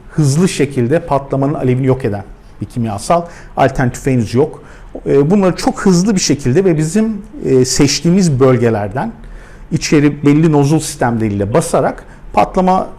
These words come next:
daha çok ufakken, daha yeni başlamışken bunu yok etmeye çalışıyoruz. Hedefimiz her zaman patlama oluştuğu zaman patlamanın oluştuğu ekipman içinde olayı bitirmek. Yani ekipman içinde patlama olduğu zaman ister patlama kapağıyla onu dışarı yönlendirebilirim.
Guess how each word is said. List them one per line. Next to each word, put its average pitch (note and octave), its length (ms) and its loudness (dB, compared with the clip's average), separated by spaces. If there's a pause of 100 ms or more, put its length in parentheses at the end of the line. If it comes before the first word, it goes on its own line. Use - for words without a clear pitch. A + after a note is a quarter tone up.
(120)
daha E3 180 4
çok B3 300 -4
ufakken, C#3+ 520 -2
daha C#3+ 100 2
yeni D#3+ 280 0
başlamışken D3 680 -2
bunu F3 140 2
yok E3 220 2
etmeye G#2+ 280 -6
çalışıyoruz. - 580 -16 (320)
Hedefimiz G#3 540 2
her A#3+ 280 0
zaman F3 360 2
patlama E3+ 400 2
oluştuğu E3 400 2
zaman D3+ 360 0 (680)
patlamanın D#3+ 420 2
oluştuğu D3+ 360 0
ekipman F3+ 400 -2
içinde C#3+ 500 -2 (140)
olayı D3 280 4
bitirmek. B2 400 -6 (420)
Yani C3+ 200 2
ekipman E3 360 -2
içinde F3+ 200 -2
patlama E3+ 440 0
olduğu F3 180 0
zaman E3 200 0
ister F#3 320 -2
patlama E3 360 0
kapağıyla C#3+ 420 0
onu C3 120 0
dışarı C3+ 260 -2
yönlendirebilirim. D#3+ 840 -2